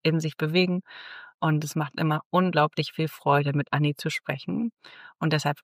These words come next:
ist sie auch, war für mich ganz logisch, sie ist der erste Gast in meinem Podcast. Ähm, ja, ich bin gespannt,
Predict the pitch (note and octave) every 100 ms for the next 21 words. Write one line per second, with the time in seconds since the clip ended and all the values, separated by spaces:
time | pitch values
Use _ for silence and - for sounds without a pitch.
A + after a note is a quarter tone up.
0 | - - - F3 - D#3+ E3 - - D#3
1 | D3+ - D#3+ - E3 - D3 C3+ D3 -
2 | F3 D#3+ - - D3 - - C3 - -
3 | C#3 B2+ B2+ C3 - C#3+ - - - -
4 | _ - - - - - _ _ - E3
5 | E3+ E3 E3 E3+ F3 - - G3+ F#3+ -
6 | - F#3 A#3+ C#4+